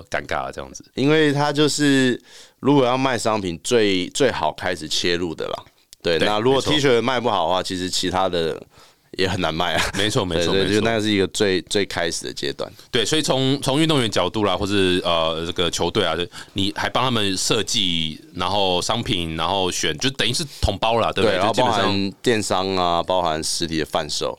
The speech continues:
Speaker 1: 那电商也是
Speaker 2: 我们都一起做。
Speaker 1: 就在你们这边卖吗？还是你会帮他们做一个贩售页面还是什么的？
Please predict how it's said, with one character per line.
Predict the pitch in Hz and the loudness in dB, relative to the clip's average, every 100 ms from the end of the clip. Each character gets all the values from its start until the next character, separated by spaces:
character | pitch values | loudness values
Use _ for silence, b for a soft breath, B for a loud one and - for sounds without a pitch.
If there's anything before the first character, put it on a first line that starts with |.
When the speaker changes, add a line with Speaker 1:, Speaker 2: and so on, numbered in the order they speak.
| - | -4
Speaker 1:
那 | |
电 | 143 165 | 0 2
商 | 160 | 2
也 | 120 | 0
是 | 120 | -2
Speaker 2:
我 | |
们 | |
都 | |
一 | |
起 | 143 | -4
做。 | - | -4
Speaker 1:
就 | 127 | 0
在 | 135 | 0
你 | 87 | -2
们 | |
这 | 80 | -2
边 | 95 | -2
卖 | 92 98 | -2 -2
吗？ | 71 | -2
还 | 87 | -2
是 | 95 | 0
你 | 87 | 0
会 | 82 | 0
帮 | 95 95 | 0 -2
他 | |
们 | 82 | -2
做 | 95 | -2
一 | |
个 | 87 82 76 73 73 | -2 -2 0 -2 -2
贩 | 104 | -2
售 | 82 85 | -2 -4
页 | 80 | -4
面 | 76 73 | -6 -8
还 | |
是 | 67 | -10
什 | - | -12
么 | |
的？ | - | -16